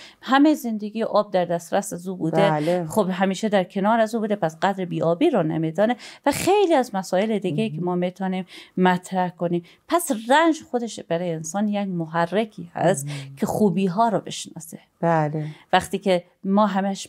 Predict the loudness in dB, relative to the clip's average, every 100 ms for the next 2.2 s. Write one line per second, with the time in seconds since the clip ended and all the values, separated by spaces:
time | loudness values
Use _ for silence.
0 | -2 0 2 2 0 0 0 2 -2 -2
1 | -2 0 0 -2 -2 0 0 0 -2 0
2 | 0